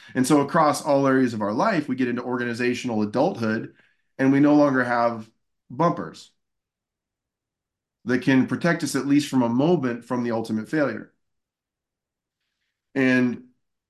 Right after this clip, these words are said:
it's, it's interesting 'cause the, the second question that I ask myself is, I ask myself this, uh, in recent months is, like, if, if,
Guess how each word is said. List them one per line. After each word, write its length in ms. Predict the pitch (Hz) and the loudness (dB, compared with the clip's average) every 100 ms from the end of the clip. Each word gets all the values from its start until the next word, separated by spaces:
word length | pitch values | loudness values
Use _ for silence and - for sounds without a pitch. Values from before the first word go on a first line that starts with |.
| _ | _
it's, 160 | 143 139 | 0 2
it's 180 | 156 160 | 2 2
interesting 420 | 175 160 147 131 | 2 2 2 -2
'cause 160 | 113 123 | -2 -2
the, 120 | 131 | -4
the 200 | 131 123 | -4 -6
second 340 | 156 160 170 | -4 -2 -2
question 340 | 139 135 131 120 | 0 -2 -2 -4
that 100 | 113 | -2
I 140 | 110 | -2
ask 340 | 117 160 165 | -2 -2 -2
myself 560 | 120 107 104 107 107 104 | -6 -8 -4 -2 -2 -2
is, 380 | 117 113 110 104 117 | -4 -2 -2 -6 -4
I 80 | |
ask 240 | 123 135 135 | -2 -2 -2
myself 440 | 123 110 117 104 | -4 -2 -4 -2
this, 500 | 110 131 123 - - _ _ _ _ _ _ _ _ _ _ | 0 0 0 -4 -14 _ _ _ _ _ _ _ _ _ _
uh, 280 | - 113 107 | -6 -2 -2
in 140 | 120 117 | 0 0
recent 340 | 113 110 110 | 0 -2 -4
months 260 | 120 139 131 | 0 0 -2
is, 160 | 107 | -4
like, 300 | 110 110 101 - _ | -2 -2 -4 -10 _
if, 300 | 127 113 - | -6 -6 -4
if, 400 | 131 120 - - | -4 -4 -8 -20